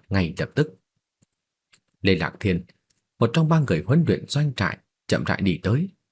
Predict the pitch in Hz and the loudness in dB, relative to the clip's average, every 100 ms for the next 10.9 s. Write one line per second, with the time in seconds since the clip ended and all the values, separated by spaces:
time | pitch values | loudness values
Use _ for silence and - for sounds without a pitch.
0 | _ _ _ _ _ _ _ _ _ - | _ _ _ _ _ _ _ _ _ -2
1 | 127 165 165 156 120 87 - 104 95 90 | 2 4 4 4 4 0 0 -4 -4 -4
2 | - 76 117 - 165 - 113 98 _ - | -2 -2 -2 -2 -4 0 -2 -2 _ -4
3 | 90 67 - 76 - 87 - _ _ _ | -4 -4 -4 -4 0 -2 -2 _ _ _
4 | _ _ - 95 101 80 82 120 113 123 | _ _ -2 -2 0 -2 0 0 2 0
5 | 185 - 95 76 - 156 165 85 - _ | 0 2 0 0 0 0 2 -2 -2 _
6 | _ _ 127 104 98 - 127 92 - 117 | _ _ 4 4 4 0 0 0 -2 -2
7 | 190 - _ _ _ _ _ - 85 76 | -2 -8 _ _ _ _ _ -4 0 0
8 | 78 90 104 98 - 95 104 95 85 104 | -2 0 0 0 -2 0 0 0 0 2
9 | 175 180 90 139 - 92 73 110 104 95 | 0 2 0 -2 -2 -2 0 0 0 0
10 | - 98 95 101 - 123 123 117 | 0 0 2 0 2 0 0 -2